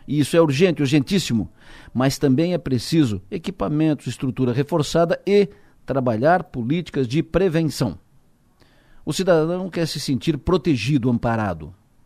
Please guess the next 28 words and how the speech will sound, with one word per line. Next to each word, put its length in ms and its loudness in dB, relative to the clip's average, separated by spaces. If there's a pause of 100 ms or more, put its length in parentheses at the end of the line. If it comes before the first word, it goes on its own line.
(520)
É 60 2
preciso 340 -2
restabelecer 540 2
o 60 -4
sentimento, 600 -2 (140)
a 80 -4
sensação 500 -2
de 80 -4
segurança. 640 -4 (960)
A 80 -2
insegurança 480 0
traz 220 0
o 60 2
medo. 360 -2 (640)
Uma 120 -8
sociedade 440 -4
com 80 -8
medo 160 0
fica 180 -6
paralisada, 680 0
insegura, 520 0
desconfiada. 800 -2 (500)
O 80 0
medo 300 4
afasta 420 2
uns 220 2
dos 220 -2
outros. 560 0